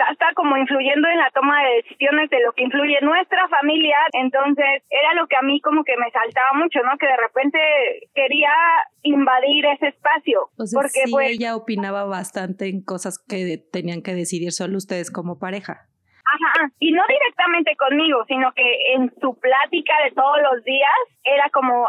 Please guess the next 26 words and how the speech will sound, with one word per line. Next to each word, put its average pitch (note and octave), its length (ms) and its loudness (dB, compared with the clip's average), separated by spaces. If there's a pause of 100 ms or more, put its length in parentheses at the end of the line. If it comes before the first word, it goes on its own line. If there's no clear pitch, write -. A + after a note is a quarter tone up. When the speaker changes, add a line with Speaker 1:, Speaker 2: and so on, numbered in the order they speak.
(140)
Speaker 1:
"Ay, F#4+ 280 2
¿por G#4+ 200 0
qué A4+ 80 2
no C5 80 0 (160)
hacen A4+ 320 0
esto? B3 300 -2
¿Y D4+ 140 -2
por G#4 120 0
qué - 160 -2
no? A#4+ 80 -2 (160)
Ay, A#4+ 160 2
pues A4+ 160 2
deberían A#4+ 320 2
de E5 160 2
hacer B4+ 240 0
esto". - 160 -4
Entonces, C#4+ 400 0 (160)
mi C4 100 2
esposo C#4 300 0
venía D4 240 2
conmigo D4 380 2 (180)
y, D4 240 0
"Oye, F#4 400 2
es - 80 -8
que A#4 80 0 (160)
como, E4 320 2